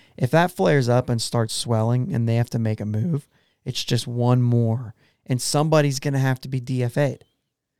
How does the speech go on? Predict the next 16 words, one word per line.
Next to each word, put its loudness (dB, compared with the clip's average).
because -2
they 4
have 0
no 4
other 2
catchers -2
on 0
the 0
forty-man 2
<laughs> 0
roster 0
except 0
for 2
those 4
two -2
guys. -2